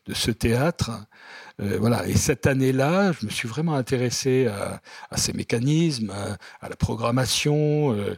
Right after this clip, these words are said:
euh, aux relations avec le ministère de la Culture, et cetera. Bon. J'ai commencé à constituer mon réseau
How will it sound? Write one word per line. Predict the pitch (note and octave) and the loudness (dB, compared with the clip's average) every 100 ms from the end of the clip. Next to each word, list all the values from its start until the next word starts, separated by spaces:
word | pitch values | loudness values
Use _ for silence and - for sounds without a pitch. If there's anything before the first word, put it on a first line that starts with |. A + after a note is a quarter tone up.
| - - - - | -10 -20 -12 -6
euh, | G#2 | -4
aux | - A#2+ | -2 -2
relations | G#2+ A2 - - A#2 | -2 -2 0 0 0
avec | A2 G2+ A2 A#2 | 0 -4 -6 -6
le | |
ministère | G#2+ G#2+ - A2 | -4 -4 -2 -2
de | |
la | G#2+ | -4
Culture, | - C3+ - D3+ C#3+ | -4 -4 0 2 2
et | G2+ | 0
cetera. | A2+ A#2+ C3 D#3 - - | -6 -6 -6 -6 -12 -12
Bon. | G#2 - _ - - - _ | -14 -14 _ -20 -20 -20 _
J'ai | - A#2+ - _ | -2 -2 -2 _
commencé | - C#3+ C#3 E3 | 0 2 0 -2
à | D3 | -2
constituer | C3+ - A#2+ C3 | -6 -8 -6 -2
mon | A#2+ A2+ | 0 0
réseau | A2+ G2+ F2+ | -4 -6 -8